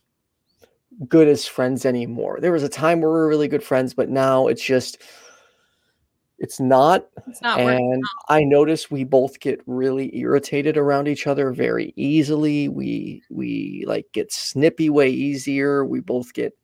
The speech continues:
Speaker 1: anxiety and anxious towards each other easier. And it's just like, you know, it's, it's
Speaker 2: Yeah,
Speaker 1: just not
Speaker 2: that
Speaker 1: healthy anymore.
Speaker 2: makes sense. Yeah, that seems like a good time to, like, <laughs> when you're just not happy anymore with
Speaker 1: Right.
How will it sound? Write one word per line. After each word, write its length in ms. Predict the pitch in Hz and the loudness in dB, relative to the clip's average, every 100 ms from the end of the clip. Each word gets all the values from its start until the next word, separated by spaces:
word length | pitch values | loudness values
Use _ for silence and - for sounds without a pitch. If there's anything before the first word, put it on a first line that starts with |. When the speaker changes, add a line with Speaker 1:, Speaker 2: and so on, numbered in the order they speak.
| - | -14
Speaker 1:
anxiety 880 | - 117 120 120 143 143 139 135 135 | -12 -10 -2 2 4 4 2 -2 -4
and 180 | 113 117 - | -6 -8 -6
anxious 340 | 139 - 143 | -6 -6 -8
towards 280 | - 131 123 | -4 -4 -4
each 280 | 120 - - | -10 -4 2
other 420 | 143 156 156 147 - _ _ _ | 4 4 2 0 -6 _ _ _
easier. 460 | 147 147 147 147 147 | -8 -6 -6 -4 -2
And 180 | 127 127 | 0 -2
it's 140 | 123 | -4
just 280 | - 123 - | -6 -4 2
like, 340 | 123 123 _ | 2 2 _
you 80 | 127 | -10
know, 200 | 110 - _ _ - | -10 -12 _ _ 2
it's, 460 | 143 139 - - - _ _ _ _ _ _ _ _ _ _ _ _ - | 2 2 -2 -6 -8 _ _ _ _ _ _ _ _ _ _ _ _ 2
it's 160 | 151 143 | 4 6
Speaker 2:
Yeah, 20 | |
Speaker 1:
just 200 | 147 - | 2 4
not 180 | 123 117 | 2 2
Speaker 2:
that 0 | |
Speaker 1:
healthy 360 | 123 139 - 135 | 0 0 -2 -6
anymore. 440 | 110 98 - - _ | -6 -10 -14 -20 _
Speaker 2:
makes 120 | _ - | _ -20
sense. 400 | 214 - - - | -20 -20 -20 -20
Yeah, 340 | 202 202 180 - | -18 -16 -16 -12
that 180 | 240 240 | -12 -8
seems 220 | 294 269 | -8 -4
like 140 | 262 | -6
a 60 | 254 | -6
good 200 | 247 233 | -10 -10
time 360 | - 233 233 226 | -6 -6 -6 -8
to, 180 | 220 - | -10 -6
like, 220 | 226 240 | -4 -4
<laughs> 40 | - | 0
when 180 | 285 | 2
you're 160 | 277 285 | 2 0
just 240 | 285 320 254 | -2 -8 -10
not 380 | 233 233 269 - | -2 0 0 -4
happy 760 | - - - 320 - 101 - - | -14 -4 -2 -2 -6 -12 -10 -10
anymore 680 | 190 190 - 180 180 202 - - _ - | -12 -12 -12 -12 -10 -12 -14 -20 _ -10
with 120 | |
Speaker 1:
Right. 60 | 202 | -10